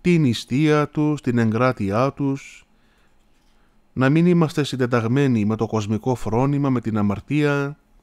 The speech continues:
και αν πολλές φορές πέφτουμε σε αμαρτήματα, να κάνουμε τον αγώνα μας να σηκωνόμαστε από αυτά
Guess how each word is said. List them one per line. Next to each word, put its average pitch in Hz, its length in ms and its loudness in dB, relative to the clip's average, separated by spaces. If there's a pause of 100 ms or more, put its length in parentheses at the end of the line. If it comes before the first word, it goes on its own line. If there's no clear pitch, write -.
(400)
και 135 280 0
αν 170 300 2
πολλές 151 320 0
φορές 131 600 -2
πέφτουμε 143 480 -2
σε - 160 -4
αμαρτήματα, 123 880 -2 (560)
να 107 160 -2
κάνουμε 143 360 0
τον 110 180 0
αγώνα 147 360 0
μας 156 340 -2
να 110 120 -2
σηκωνόμαστε 107 760 -2
από 98 200 -6
αυτά 151 500 -4